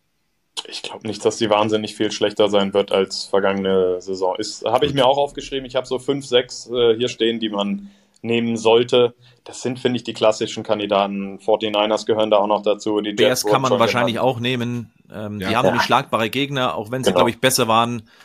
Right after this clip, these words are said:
Speaker 2: als sie rein auf dem Papier schon sind. Aber die haben schlagbare Gegner. Ich glaub, spannender ist es eigentlich, wen sollte man wirklich gar nicht nehmen?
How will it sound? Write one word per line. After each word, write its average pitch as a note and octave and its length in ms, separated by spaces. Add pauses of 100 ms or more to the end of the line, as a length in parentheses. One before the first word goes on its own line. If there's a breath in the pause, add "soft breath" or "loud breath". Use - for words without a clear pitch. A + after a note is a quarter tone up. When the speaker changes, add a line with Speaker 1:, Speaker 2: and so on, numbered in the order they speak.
(460 soft breath)
Speaker 2:
als C3 180
sie C#3 100
rein C3 200
auf B2+ 80
dem B2 80
Papier B2+ 320
schon A2 160
sind. C#3+ 340
Aber G#2+ 140
die A2+ 80
haben A#2 80
schlagbare G#2 440
Gegner. A2+ 200
Ich C#3 60
glaub, E3+ 180
spannender G3 360
ist E3+ 120
es D3 100
eigentlich, E3+ 400 (500 soft breath)
wen D#3+ 160
sollte E3 200
man C#3 100
wirklich D3+ 360 (180)
gar B2 180
nicht D#3 140
nehmen? F#2+ 340